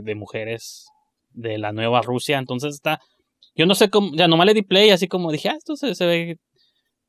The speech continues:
pues no sé por qué le di play y terminó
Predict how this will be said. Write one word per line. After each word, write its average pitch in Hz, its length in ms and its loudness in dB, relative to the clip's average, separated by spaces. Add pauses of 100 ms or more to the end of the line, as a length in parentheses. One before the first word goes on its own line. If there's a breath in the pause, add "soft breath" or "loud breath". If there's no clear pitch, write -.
(100)
pues 143 140 -6
no 160 80 0
sé 185 220 4
por 185 160 2
qué 196 80 4
le 196 80 6
di 190 80 8
play 190 400 4
y 139 240 0 (120)
terminó 127 520 2